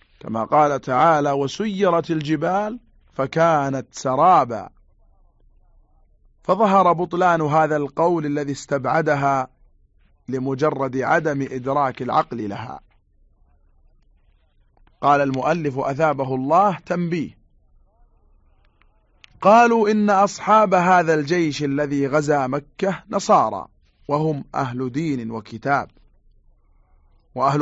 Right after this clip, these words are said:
مكة إذ ذاك وثنيون لا دين لهم، والكعبة ممتلئة بالأصنام،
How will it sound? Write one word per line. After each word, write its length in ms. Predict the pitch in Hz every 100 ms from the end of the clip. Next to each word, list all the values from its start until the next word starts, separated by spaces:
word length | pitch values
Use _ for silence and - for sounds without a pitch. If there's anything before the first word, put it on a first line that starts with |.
| 147
مكة 420 | 196 - 180 180
إذ 180 | 156 156
ذاك 360 | 147 185 185
وثنيون 960 | 175 165 156 160 151 139 151 190 226 220 _ -
لا 280 | 156 214
دين 320 | 208 196 185 165
لهم، 340 | 143 117 110 - _ _ _ _ _ _ _ _ _
والكعبة 560 | 117 117 160 143 135 139
ممتلئة 640 | 135 131 120 156 170 156 131
بالأصنام، 840 | 127 123 127 135 - 143 160 113